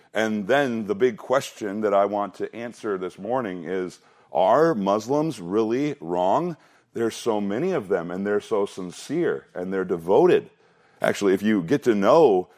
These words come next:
um, any Muslims, you will quickly learn to respect them. The majority of Muslims are respectable. Should I really seek to share the gospel with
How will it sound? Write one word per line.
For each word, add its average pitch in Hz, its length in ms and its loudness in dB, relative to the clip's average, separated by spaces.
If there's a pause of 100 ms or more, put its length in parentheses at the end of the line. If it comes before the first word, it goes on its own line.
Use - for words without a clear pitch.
(160)
um, 95 300 6
any 127 200 -2
Muslims, 104 800 -4
you 117 200 -4
will 110 260 2
quickly 101 500 -2
learn 104 260 0
to 98 120 -2
respect 82 640 0
them. 73 320 -2
The - 180 6
majority 110 520 4
of 95 100 0
Muslims 95 460 0
are 90 100 6
respectable. 85 800 -2 (160)
Should - 400 0
I 113 300 0
really 104 580 2
seek - 500 -6
to 143 120 -12
share 90 560 0 (220)
the - 100 -2
gospel 90 720 -2
with 87 420 0